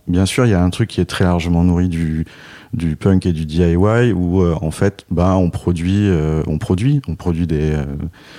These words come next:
on produit des labels, on produit des magazines, on produit des supports, des vidéos. Euh, et puis on reste toujours en prise avec, euh,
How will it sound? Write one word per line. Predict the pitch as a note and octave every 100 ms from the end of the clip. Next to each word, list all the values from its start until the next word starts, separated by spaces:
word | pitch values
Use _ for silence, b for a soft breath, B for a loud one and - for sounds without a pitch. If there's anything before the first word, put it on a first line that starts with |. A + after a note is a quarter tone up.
| B
on | -
produit | - E2 D#2+
des | D#2+
labels, | D#2 D#2+ G2
on | A2
produit | - D#2
des | D#2
magazines, | D2 D2+ D2+ D2+ G2
on | F2+
produit | F2 D2+
des | D2+
supports, | - - F2 F#2 G2
des | C#2+
vidéos. | D2+ D2+ D#2 E2+ F#2+ F#2+
Euh, | D#2+ D2 E2+ E2+ B B B
et | F#2
puis | - A2+ B2
on | G2
reste | F#2 -
toujours | F#2+ F#2
en | E2+ E2+
prise | - G#2
avec, | F2 E2 -
euh, | D2+ D#2